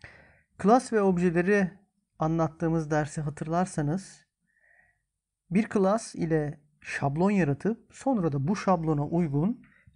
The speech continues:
nesneler üretebiliyorduk. Ve her bir özgün objenin, nesnenin de kendine ait property'leri,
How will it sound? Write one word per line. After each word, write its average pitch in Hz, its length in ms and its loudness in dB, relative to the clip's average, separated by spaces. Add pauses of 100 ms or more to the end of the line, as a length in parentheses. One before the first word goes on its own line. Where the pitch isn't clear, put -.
nesneler 165 520 0
üretebiliyorduk. 156 920 -4 (760)
Ve 190 80 6
her 240 260 8
bir 208 80 2
özgün 180 640 0 (140)
objenin, 165 600 0
nesnenin 165 520 -2
de 147 100 -4
kendine 165 440 -2
ait 165 400 -2
property'leri, 151 840 -4